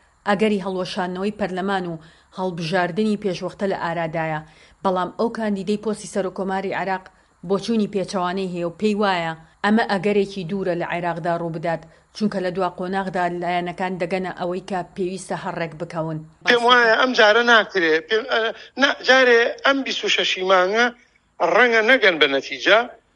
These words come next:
Speaker 2: بەڵام تەجیلێکی تری ڕەنگە تێ بکەوێ بۆ چەند ڕۆژێک، چونکە تا شەشی چوار، ئە، تا، ئە، تا پێنج و شەش، تا پێنجی چوار، تا، تا شەشی چوار مەجای دەستوری ماوە. ئەگەر ئەم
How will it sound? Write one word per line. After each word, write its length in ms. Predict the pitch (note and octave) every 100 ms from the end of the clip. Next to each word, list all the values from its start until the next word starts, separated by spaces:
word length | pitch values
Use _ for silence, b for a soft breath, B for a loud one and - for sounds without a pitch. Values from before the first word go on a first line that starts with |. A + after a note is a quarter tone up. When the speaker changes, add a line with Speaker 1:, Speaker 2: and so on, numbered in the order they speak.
| _
Speaker 2:
بەڵام 280 | F3 F3+ F3+ F#3
تەجیلێکی 640 | G3+ - B3+ C4+ A3 F#3+ F#3
تری 160 | A3+ A3+
ڕەنگە 240 | A#3 G#3 F#3+
تێ 100 | A3+ G#3
بکەوێ 380 | - B3+ F3+ A3+ C#4+ b b b _ -
بۆ 80 | F#3
چەند 180 | - F3 E3
ڕۆژێک، 300 | F3 D3+ F#3
چونکە 200 | C4 B3+ A3+
تا 80 | B3
شەشی 360 | A3+ C4+ - F#3+ -
چوار، 340 | B3+ G#3+ G3+ B3+ - _ _ _ _ _ _ _ _ _ _
ئە، 80 | F3 E3 D#3+ -
تا، 140 | A3+ A3+ G#3+
ئە، 640 | - F#3 F3 - G3+ F3+ F3+
تا 80 | A3+ A3+
پێنج 240 | A3 F#3+ F3
و 60 | F3+
شەش، 140 | A#3+ G#3+ -
تا 80 | A3
پێنجی 340 | G#3 A#3+ G3 -
چوار، 240 | - F#3 F3+ - B B
تا، 80 | -
تا 140 | F3 F#3+
شەشی 300 | E3+ F#3+ -
چوار 260 | - G#3+ A#3 A#3 - _ _ -
مەجای 580 | E3 D#3+ D#3+ A3 A3+ G#3+ -
دەستوری 460 | E3+ - F3 G3+
ماوە. 460 | G#3 G3 D3 C3+ E3+ G#3+ - _ _ _ _ _ _ _
ئەگەر 240 | - A#3+ G#3+
ئەم 100 | G#3